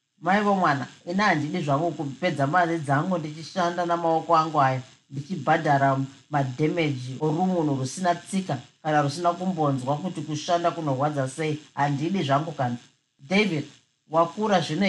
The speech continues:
iwe, zvokuti mumashure memakore mashomanene unenge wababa nokuita kwakoko. Ukafamba uchiita kunge bhuru romusha wose, unofa nechekuchera mwanangu. Kana wada zvavasikana,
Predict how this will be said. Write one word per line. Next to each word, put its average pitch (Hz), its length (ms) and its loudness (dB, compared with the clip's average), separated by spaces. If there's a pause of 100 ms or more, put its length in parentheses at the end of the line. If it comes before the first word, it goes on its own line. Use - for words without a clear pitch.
iwe, 185 320 0 (340)
zvokuti 185 320 -2
mumashure 190 520 0
memakore 185 460 2
mashomanene 190 800 2 (240)
unenge 175 240 -4
wababa 170 520 4 (100)
nokuita 160 440 -4
kwakoko. 151 480 -2 (640)
Ukafamba 233 600 4
uchiita 214 340 0
kunge 185 340 0
bhuru 165 480 0
romusha 208 440 0
wose, 196 360 0 (600)
unofa 233 680 4
nechekuchera 202 840 0
mwanangu. 165 380 0 (680)
Kana 214 180 2
wada 247 220 4
zvavasikana, 190 800 0